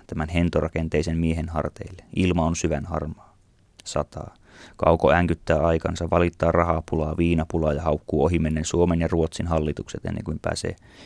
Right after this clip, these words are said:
varsinaiseen asiaan. "Ensiksi mun on sanottava, että mä en halua myötätuntoa. Mä olin Leilaa kohtaan kuin porsas. Hävettää ihan kuin ajattelee." Kauko tapasi Leilansa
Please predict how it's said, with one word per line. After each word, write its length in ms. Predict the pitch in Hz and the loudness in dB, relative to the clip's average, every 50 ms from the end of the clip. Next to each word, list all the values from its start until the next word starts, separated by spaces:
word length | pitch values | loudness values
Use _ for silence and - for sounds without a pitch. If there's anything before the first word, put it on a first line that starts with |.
| - - _ - | -20 -14 _ -6
varsinaiseen 540 | - - - - 73 73 82 80 78 73 | -6 -6 -6 -6 -6 -6 -6 -6 -6 -6
asiaan. 420 | 69 - - - - - - 85 - - _ _ _ _ _ _ _ _ _ _ _ _ _ _ _ _ _ - - _ _ _ _ _ _ _ _ - | -6 -8 -8 -10 -12 -12 -14 -18 -20 -20 _ _ _ _ _ _ _ _ _ _ _ _ _ _ _ _ _ -16 -16 _ _ _ _ _ _ _ _ -2
"Ensiksi 340 | 95 92 - 92 - - 110 | 0 0 0 0 2 2 4
mun 160 | 113 110 110 | 6 6 4
on 60 | 107 | 4
sanottava, 400 | - 104 104 98 - - 87 87 | 2 2 2 0 2 2 4 4
että 160 | 87 - - | 4 4 2
mä 160 | 90 90 92 90 | 2 4 4 4
en 60 | 90 | 4
halua 220 | 87 85 85 85 | 4 4 4 4
myötätuntoa. 800 | 85 85 85 80 - 71 69 - 62 50 - - - - - - - _ _ - - | 4 4 2 2 2 0 -4 -4 -4 -6 -6 -10 -14 -20 -20 -20 -20 _ _ -10 -6
Mä 80 | 78 | -4
olin 260 | 73 78 85 87 85 | -2 -2 0 2 4
Leilaa 420 | 85 87 87 87 87 82 76 69 - | 4 6 6 6 6 4 2 -2 -2
kohtaan 440 | - - 80 - - - - 78 - | -2 -2 -4 -4 -4 -6 -8 -6 -4
kuin 200 | - 73 76 80 | -4 -4 -4 -2
porsas. 600 | - 78 80 - - - - - - - - - _ _ _ | 0 0 0 0 0 -4 -8 -10 -12 -14 -14 -16 _ _ _
Hävettää 480 | - 85 80 82 80 - _ - 71 | -2 2 2 2 0 0 _ -2 0
ihan 220 | 67 78 82 80 82 | 0 0 0 -2 -2
kuin 120 | - 69 | 0 0
ajattelee." 500 | 67 65 - - _ _ - - - - _ _ _ _ _ _ _ _ _ _ _ _ _ _ _ _ _ _ _ _ _ _ _ _ - - - - - - - - - - _ _ _ _ _ - | 0 0 -2 -6 _ _ -20 -20 -20 -20 _ _ _ _ _ _ _ _ _ _ _ _ _ _ _ _ _ _ _ _ _ _ _ _ -20 -20 -20 -20 -20 -20 -20 -20 -20 -20 _ _ _ _ _ -2
Kauko 280 | - 104 117 127 131 139 | 4 6 6 8 8 6
tapasi 320 | - - - 131 123 127 117 | 4 6 6 6 6 8 8
Leilansa 420 | 107 104 104 104 101 98 - | 8 10 10 8 8 6 4